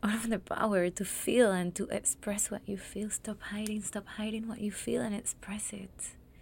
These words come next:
Express it to your friends. Express it to your loved one. Express it to your family. Express it to the people at work. Express it to strangers. But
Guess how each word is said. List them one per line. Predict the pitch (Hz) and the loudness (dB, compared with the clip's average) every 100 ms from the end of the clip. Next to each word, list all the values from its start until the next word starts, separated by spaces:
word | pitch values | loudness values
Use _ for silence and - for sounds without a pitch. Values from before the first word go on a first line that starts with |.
| - | -6
Express | - - - 190 | -2 -2 -2 -6
it | - | -4
to | 214 | -2
your | 208 185 | -2 -2
friends. | - 196 202 190 | -2 0 2 2
Express | 202 - - 190 - | 2 0 0 0 0
it | - | -2
to | 202 | 0
your | 185 | 2
loved | 185 190 | 2 2
one. | 190 190 | 0 -2
Express | - - 190 - | -4 -8 -6 -6
it | - | -6
to | - | -6
your | 190 | -6
family. | - 202 196 | -4 -4 -4
Express | 185 - - - - 190 - | -4 -6 -6 -6 -6 -6 -6
it | - | -4
to | |
the | 220 | -4
people | 202 202 208 | -2 -4 -4
at | 226 - | -6 -4
work. | 208 - | -2 -2
Express | - 262 - 220 - | -2 -4 -2 -4 -4
it | - | -6
to | 254 | -2
strangers. | - - 226 226 226 | 0 2 0 -2 -4
But | 233 208 | -2 -2